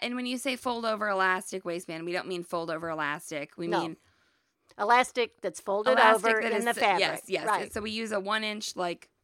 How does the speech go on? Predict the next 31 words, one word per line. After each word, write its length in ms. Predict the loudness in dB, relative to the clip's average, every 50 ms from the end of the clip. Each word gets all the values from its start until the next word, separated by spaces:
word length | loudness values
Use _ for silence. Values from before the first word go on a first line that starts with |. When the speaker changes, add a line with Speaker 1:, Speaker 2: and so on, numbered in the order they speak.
| _ _
Speaker 1:
we, 160 | -10 -4 -4 -2
what 200 | 0 0 0 2
we 80 | 2
recommend. 500 | 4 4 2 2 -2 -6 -6 -6 -8 -12 _ _ _ _ _ _ _ _ _ 2
Uh, 220 | 4 4 4 2 -2 -6 _ -4
and 180 | -4 -2 -2
what 160 | -2 -2 -2 0
comes 220 | 0 -2 0 0
in 60 | -2 -2
that 180 | -2 -2 -2
kit 220 | 0 -2 -2 0 0
that 60 | -4
I 60 | -4
talked 220 | -2 -4 -4 -2
about 220 | -2 -2 -2 -2 -2 -2
is 240 | -2 -2 -2 -4
one 220 | -6 -4 -2 -2 -2
inch 200 | -2 -4 -6 -6
cotton 220 | -2 0 0 0 0
Speaker 2:
Right. 80 | -4 -4
Speaker 1:
swimwear 320 | -4 -4 -2 -2 -2 -4
elastic, 500 | -4 -4 -6 -6 -6 -8 -8 -8 -8 _ _
and 120 | -8 -8 -8
it's 340 | -8 -10 -14 -16 -16 -16 -16 -12
serged 460 | -8 -6 -4 -4 -4 -4 -6 -10 -8 -6
and 200 | -4 -4 -4 -4 -6
then 180 | -6 -6 -6
folded 400 | -6 -6 -6 -6 -6 -8 -8 -8 -8
over. 280 | -8 -8 -8 -8 -6
Speaker 2:
Right. 280 | 0 2 2 2 2 -2 -8 _ -16
So, 560 | -12 0 2 4 6 6 6 4 2 0 -4